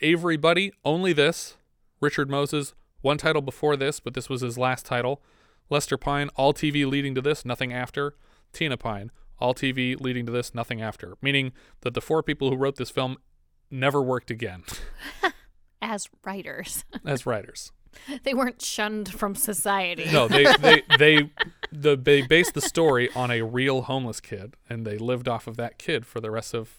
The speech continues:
Speaker 1: their lives.
Speaker 2: Perfect.
Speaker 1: Editor Bill Butler, he cut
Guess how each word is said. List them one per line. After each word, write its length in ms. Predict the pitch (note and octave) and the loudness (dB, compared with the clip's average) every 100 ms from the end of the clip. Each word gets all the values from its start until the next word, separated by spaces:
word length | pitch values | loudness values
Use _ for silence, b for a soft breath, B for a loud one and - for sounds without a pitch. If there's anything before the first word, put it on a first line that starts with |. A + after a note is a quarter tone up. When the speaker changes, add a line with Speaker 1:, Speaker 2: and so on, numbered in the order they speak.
| _ | _
Speaker 1:
their 140 | - B2 | -8 -6
lives. 360 | C#3+ G2+ G2+ | -6 -8 -12
Speaker 2:
Perfect. 540 | - - - - _ - _ _ _ _ _ _ - | -14 -14 -16 -20 _ -20 _ _ _ _ _ _ 2
Speaker 1:
Editor 280 | F3 E3 | 4 4
Bill 260 | C3+ D#3 F3 | 6 6 6
Butler, 480 | C#3+ F3 C#3 C#3+ D#3 - _ _ | 4 2 2 0 -2 -12 _ _
he 160 | - | -6
cut 300 | D3+ F3+ D#3+ | 0 2 2